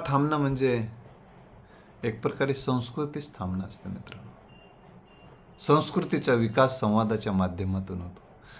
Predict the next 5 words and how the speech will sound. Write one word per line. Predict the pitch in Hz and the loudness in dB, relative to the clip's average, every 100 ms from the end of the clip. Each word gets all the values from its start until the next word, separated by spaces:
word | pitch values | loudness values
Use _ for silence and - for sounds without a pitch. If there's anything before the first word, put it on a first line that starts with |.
| - | 4
कारण | 151 160 | 8 8
संवादाच्या | 156 156 156 170 160 151 | 8 8 8 10 8 8
माध्यमातूनच | 127 123 120 143 143 143 151 151 151 - - - - - - - - - | 6 4 6 4 4 2 0 -2 -4 -14 -18 -18 -20 -20 -20 -20 -20 -12
ज्ञानाची | 101 110 135 143 160 160 | -4 4 6 6 4 2
देवाणघेवाण, | 143 135 135 123 127 123 | 4 4 4 -4 -6 -8